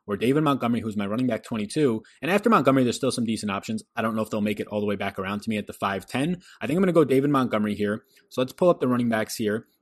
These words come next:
David Montgomery, my fourth round pick. I feel good about that. I'm getting higher on David Montgomery. Again, he's my running back twenty-two. Uh, choosing Montgomery over Robert Woods, it, look, Robert Woods just goes off the board to Salvi. Really strong draft so far by Salvi. Derrick Henry, Todd Gurley, Jonathan Taylor,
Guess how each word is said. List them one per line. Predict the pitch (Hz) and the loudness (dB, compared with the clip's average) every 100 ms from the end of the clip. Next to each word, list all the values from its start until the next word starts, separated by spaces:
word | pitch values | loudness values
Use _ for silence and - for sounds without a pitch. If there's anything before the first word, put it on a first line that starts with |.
| _ | _
David | 143 151 | 0 2
Montgomery, | 151 135 139 139 | 0 2 2 2
my | 120 | 2
fourth | - 147 139 | 2 0 2
round | 139 123 | -2 0
pick. | 139 - | -2 -2
I | 147 | 2
feel | 208 190 | 4 6
good | 165 | 6
about | 147 113 | 4 2
that. | 101 - _ _ _ | -2 -8 _ _ _
I'm | - 123 | -2 2
getting | 139 175 160 | 4 2 4
higher | 160 160 | 4 4
on | 156 | 4
David | 139 135 | 2 2
Montgomery. | 143 127 110 110 | 0 0 -2 -2
Again, | 104 107 | -2 -4
he's | 104 | -4
my | 107 | -6
running | 107 117 | -4 -2
back | 117 - | -2 -2
twenty-two. | 117 117 107 101 101 - - - | -4 -2 0 0 -2 -14 -14 -8
Uh, | |
choosing | 131 - 208 226 | 0 4 6 6
Montgomery | 190 143 151 151 | 4 2 2 2
over | 139 | 4
Robert | 131 127 110 | 4 4 2
Woods, | 117 113 - _ _ | 0 -2 -10 _ _
it, | - 151 - | -6 -4 2
look, | 143 123 | 2 4
Robert | 131 131 | 4 4
Woods | 127 | 0
just | 117 110 | 0 -2
goes | 123 | -2
off | 110 | -2
the | 117 | -2
board | 110 | -4
to | 101 | -4
Salvi. | - 107 107 104 - | -4 -2 -2 -4 -4
Really | 131 | -4
strong | 113 120 110 | -2 -2 0
draft | 104 104 | 0 0
so | - 101 | -2 -4
far | 110 | -4
by | 98 | -6
Salvi. | 95 101 101 101 | -4 -2 -2 -2
Derrick | 104 104 - | 0 0 0
Henry, | 107 101 | -4 -4
Todd | - 104 101 | -4 -4 -2
Gurley, | 101 98 | -4 -4
Jonathan | 101 101 104 | -4 -4 -6
Taylor, | 104 101 98 | -6 -4 -4